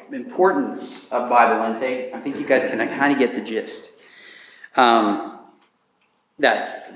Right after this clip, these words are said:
reading the Bible is so critical to our, our life.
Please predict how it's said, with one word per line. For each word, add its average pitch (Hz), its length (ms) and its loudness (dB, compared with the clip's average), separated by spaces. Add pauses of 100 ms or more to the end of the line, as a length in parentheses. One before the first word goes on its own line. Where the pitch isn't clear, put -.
reading 123 240 0
the 120 100 2
Bible 113 380 6
is 107 240 -2
so - 460 4
critical 110 400 0
to 107 160 -6
our, 95 420 0
our 104 100 4
life. 92 440 2